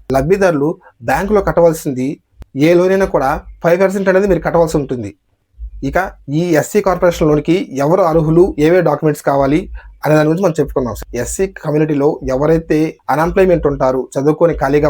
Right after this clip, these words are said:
ఉంటారో, వాళ్ళకనేది ఈ లోన్స్ అనేది చాలా ఉపయోగపడతాయి. ఎందుకంటే కొంతమందికి పని చేతిలో ఉన్నా కూడా డబ్బులు అనేటివి ఉండవు, వాళ్ళు దీనిని బాగా వినియోగించుకోవచ్చు.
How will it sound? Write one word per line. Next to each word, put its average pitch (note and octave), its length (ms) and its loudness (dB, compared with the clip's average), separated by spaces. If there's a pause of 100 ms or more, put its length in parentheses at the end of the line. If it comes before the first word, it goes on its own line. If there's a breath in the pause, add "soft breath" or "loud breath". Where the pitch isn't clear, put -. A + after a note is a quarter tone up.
(100)
ఉంటారో, B2+ 320 -2 (360 soft breath)
వాళ్ళకనేది D#3 500 0 (680)
ఈ D#3 100 6
లోన్స్ F#3 260 2
అనేది D#3+ 240 0 (360 loud breath)
చాలా D#3+ 220 2
ఉపయోగపడతాయి. C#3+ 600 0 (460)
ఎందుకంటే E3+ 420 0 (440)
కొంతమందికి F#3 560 0 (380 soft breath)
పని F3+ 220 0
చేతిలో F#3 380 4
ఉన్నా E3+ 140 0 (120)
కూడా D3+ 180 0 (440)
డబ్బులు F3 260 4
అనేటివి F3+ 300 2
ఉండవు, C#3+ 260 -2 (380)
వాళ్ళు F3 280 2 (300)
దీనిని E3+ 300 4
బాగా D#3 220 0
వినియోగించుకోవచ్చు. D#3 680 -2